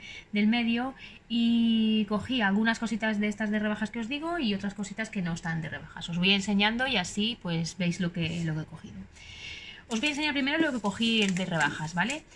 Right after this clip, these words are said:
Eh, estaban liquidando las bolsas de Navidad, ¿vale? Estas bolsitas de, de car-, de, mm, cartón que, para meter los regalitos, ¿vale? He cogido diez bolsas a diez céntimos cada una,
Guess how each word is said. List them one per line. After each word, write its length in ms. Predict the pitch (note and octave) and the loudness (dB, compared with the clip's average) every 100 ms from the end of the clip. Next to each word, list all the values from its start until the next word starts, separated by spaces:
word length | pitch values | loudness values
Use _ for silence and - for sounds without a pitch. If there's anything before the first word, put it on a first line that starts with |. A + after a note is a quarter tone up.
| - - - | -20 -14 -2
Eh, 840 | A3 A#3+ A#3 A#3 A3+ A3+ A3 A3 - | 2 2 2 2 0 2 0 0 2
estaban 320 | - - D4+ | 2 4 2
liquidando 440 | E4+ C#4 C4+ D4+ | 2 0 0 0
las 160 | D4 G#3 | 0 0
bolsas 300 | A3 C4+ B3+ | 0 -2 0
de 100 | A#3 | 0
Navidad, 440 | F3 D3+ D3 - - - - - | 0 0 0 -2 -4 -20 -18 -8
¿vale? 380 | D#3 G#3+ A#3+ | -4 -2 -2
Estas 240 | E3+ F#3 E3+ | -4 -4 -2
bolsitas 500 | F3 E3+ G3 F#3+ F#3+ | -2 0 -2 -2 0
de, 600 | F3+ E3+ E3+ F3 F3 - - | 0 0 0 -2 -2 -4 -6
de 180 | F3 E3 | -4 -2
car-, 220 | E3 D#3+ | -4 -4
de, 580 | F3+ E3+ D#3+ D#3+ E3 E3 | -4 -2 -2 -2 -4 -4
mm, 580 | E3+ F3 F#3 G3+ G#3+ F#3 | -4 -4 -6 -6 -6 -6
cartón 560 | E3+ E3 A3+ D4+ F4 D#4 | -4 -4 -2 -4 -4 -2
que, 220 | F#3 E3+ F#3+ - | -2 -2 -4 -10
para 160 | F#3 E3+ | -4 -2
meter 300 | E3+ E3+ G3 | 0 -2 -2
los 200 | G3 F3 | -2 -2
regalitos, 640 | E3+ D#3+ E3 - - - - - - - | -2 -2 -2 -6 -12 -12 -12 -16 -18 -6
¿vale? 300 | F3 F#3+ C#4+ - - - - | -2 -2 -2 -8 -20 -20 -6
He 100 | A#3+ | 0
cogido 400 | C#4 E4 C4 A3+ | 0 2 2 2
diez 220 | A3 C4+ | 2 2
bolsas 400 | B3 C4+ E4 F4+ | 0 0 0 0
a 40 | A#3 | 2
diez 220 | G#3 G#3+ | 2 2
céntimos 460 | F3 E3+ D3+ E3 - | 0 -2 -2 -4 -2
cada 240 | E3+ E3 | -2 -2
una, 200 | - - | -4 -10